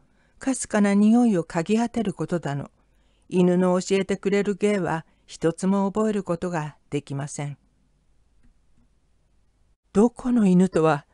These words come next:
どうしたのです？私ですよ。シロですよ。けれども、お嬢さんは相変わらず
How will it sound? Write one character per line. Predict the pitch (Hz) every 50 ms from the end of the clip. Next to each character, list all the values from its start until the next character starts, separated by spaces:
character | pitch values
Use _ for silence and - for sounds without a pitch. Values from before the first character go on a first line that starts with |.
| _ _ _ -
ど | 202 214 247 269
う | 285
し | - -
た | - 226 202
の | 190 185 165
で | 165 165 160
す？ | - - - - _ _ _ _ _ _ _ _ _ _ _ _ _ _ _ _ -
私 | - 208 214 - 262 254 - -
で | 208 233 220
す | - - -
よ。 | 165 160 160 156 _ _ _ _ _ _ _ _ _ -
シ | - - - 294
ロ | 294 277 247
で | 208 180 175
す | - - 170
よ。 | 160 170 170 185 _ _ _ _ _ _ _ _ _ _ _ _ _ _ _ _ _ _ _ _ _ _ _ _ _ _ _ _ _ _ _ _ _ -
け | - 190 180
れ | 180 165
ど | 160 165 147
も、 | 147 147 151 147 - _ _ _ _ _ _ -
お | 190 196 196
嬢 | 185 240 240 226
さ | - - 185 180
ん | 170 170
は | 175 180
相 | 185 202 196 -
変 | - 214
わ | 220
ら | 214 214 202
ず | 185 - 202 196